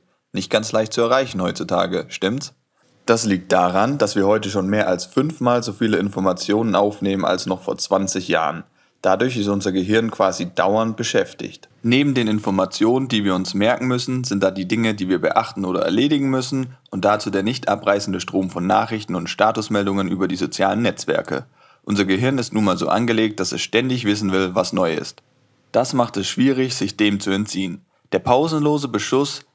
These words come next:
dieser Unmengen von Daten macht unsere Neuronen müde. Dazu kommt, dass die ständigen Unterbrechungen durch das Smartphone und Co. stören. Sie zerstören unsere Aufmerksamkeit wie Konfetti. Die Idee, dass wir Menschen multitaskingfähig seien, ist eine Legende.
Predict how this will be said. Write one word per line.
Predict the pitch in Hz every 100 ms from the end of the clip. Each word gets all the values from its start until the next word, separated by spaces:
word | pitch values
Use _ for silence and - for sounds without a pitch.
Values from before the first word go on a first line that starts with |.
| -
dieser | 113 110 -
Unmengen | 147 135 131 120
von | 98
Daten | 92 117 127 107 104
macht | 101 104
unsere | 101 95 92
Neuronen | 95 95 98 110 135
müde. | 110 92 - - _ _ _ _ _ -
Dazu | 101 104 107
kommt, | - 110 139 - - -
dass | 104
die | -
ständigen | 92 - 120 151 147 135
Unterbrechungen | 113 110 107 120 127 107 101
durch | 98
das | 90 87
Smartphone | 98 113 120 107 95
und | 92
Co. | - 120
stören. | 117 - 95 90 90 90 - _ _ _
Sie | -
zerstören | 120 120 - 131 147 139
unsere | 117 107
Aufmerksamkeit | 98 117 117 107 107 107 98 92
wie |
Konfetti. | 95 120 - 90 - - _ _ _ _ _ -
Die | 110
Idee, | 104 123 160
dass | 143
wir | 117
Menschen | 107 127 139 113
multitaskingfähig | 135 147 123 131 120 - 110 107 107 98
seien, | - 101 117
ist | 127 127
eine | 107 113
Legende. | 120 107 95 90 87